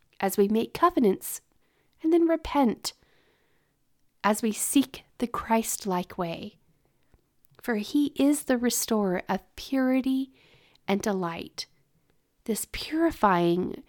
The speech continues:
is going to come in several different ways. Nephi reminds us that the Lord will gather scattered Israel, and they will be restored unto him. They will believe in him.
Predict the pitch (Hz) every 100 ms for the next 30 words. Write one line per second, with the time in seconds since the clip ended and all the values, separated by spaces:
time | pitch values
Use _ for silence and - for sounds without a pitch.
0 | _ _ - 233 269 262 277 - 285 285
1 | 269 - - 330 311 277 226 - 262 -
2 | 247 - 208 226 226 165 151 156 - -
3 | _ _ _ - _ _ _ _ - 247
4 | 262 277 277 262 247 247 285 254 196 -
5 | 208 240 220 254 277 254 233 208 - -
6 | - - 202 226 233 269 302 302 - 254
7 | 262 302 - 220 208 214 190 185 254 339
8 | - _ _ _ _ 220 233 254 262 240
9 | 240 233 226 - - - 285 285 277 -
10 | 190 190 175 196 165 - - 202 247 254
11 | 254 254 240 226 240 233 240 - 175 170
12 | 165 156 160